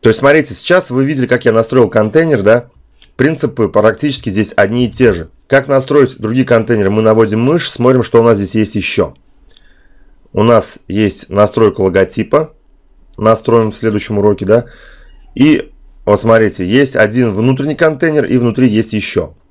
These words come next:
Давайте настроим вот этот общий внутренний контейнер. У этого контейнера здесь есть такая пентаграммка, четыре стрелки в разные стороны. Мы можем зацепить мышкой, и вы видите, двигать по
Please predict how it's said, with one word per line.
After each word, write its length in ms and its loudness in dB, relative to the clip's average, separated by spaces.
Давайте 360 2
настроим 380 0
вот 80 0
этот 240 -2
общий 360 -2
внутренний 440 -2
контейнер. 500 -2
У 100 2
этого 200 0
контейнера 440 0
здесь 160 -4
есть 120 -6
такая 180 0
пентаграммка, 920 0
четыре 320 0
стрелки 360 2
в 20 0
разные 240 4
стороны. 340 0
Мы 120 0
можем 320 0
зацепить 360 -8
мышкой, 440 0
и 100 -4
вы 100 2
видите, 320 0
двигать 500 0
по 480 4